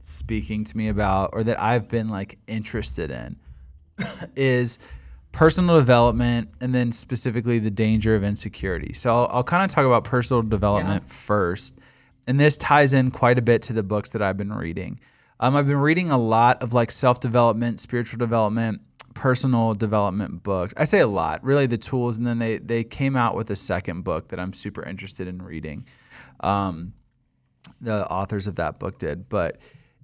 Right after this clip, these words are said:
Speaker 1: basically, here's kind of, like, where I landed.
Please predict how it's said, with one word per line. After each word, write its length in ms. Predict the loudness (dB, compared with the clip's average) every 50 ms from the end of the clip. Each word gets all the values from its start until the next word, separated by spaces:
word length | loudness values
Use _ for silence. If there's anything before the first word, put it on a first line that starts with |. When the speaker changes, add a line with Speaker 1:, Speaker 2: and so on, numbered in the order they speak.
| _ _ _ 0
Speaker 1:
basically, 520 | 2 4 4 6 4 2 2 2 4 4 4
here's 340 | 4 4 6 6 6 6
kind 220 | 4 2 2 2 2
of, 80 | 4
like, 180 | 4 2 4 4
where 140 | 4 4 4
I 100 | 4 2
landed. 680 | 0 -2 -4 -4 -4 -6 -6 -8 -8 -10 -12 -12 -16